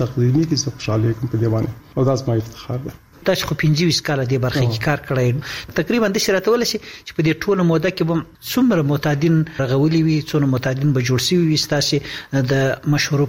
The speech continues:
Speaker 2: په نتیجه کې؟
Speaker 1: تقریبا چې د مهاجرت نه وخت تر نن ورځې پورې په حدود د شپېته زره، اویا زره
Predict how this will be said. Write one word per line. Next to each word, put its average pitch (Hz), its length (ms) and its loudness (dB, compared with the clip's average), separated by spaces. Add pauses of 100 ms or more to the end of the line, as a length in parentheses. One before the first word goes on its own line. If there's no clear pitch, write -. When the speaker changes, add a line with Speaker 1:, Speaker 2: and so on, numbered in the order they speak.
Speaker 2:
په 135 100 0
نتیجه 131 400 0
کې؟ - 80 -12 (460)
Speaker 1:
تقریبا 208 600 0 (200)
چې 185 120 0 (360)
د 151 140 0
مهاجرت 151 580 0
نه 170 140 2
وخت 170 200 -2 (160)
تر 151 120 -2
نن 160 180 4
ورځې 151 360 2
پورې 139 300 0
په 143 140 -2
حدود 139 420 2 (120)
د - 20 0 (840)
شپېته 139 480 0
زره، 147 260 0
اویا 151 320 2
زره 139 200 2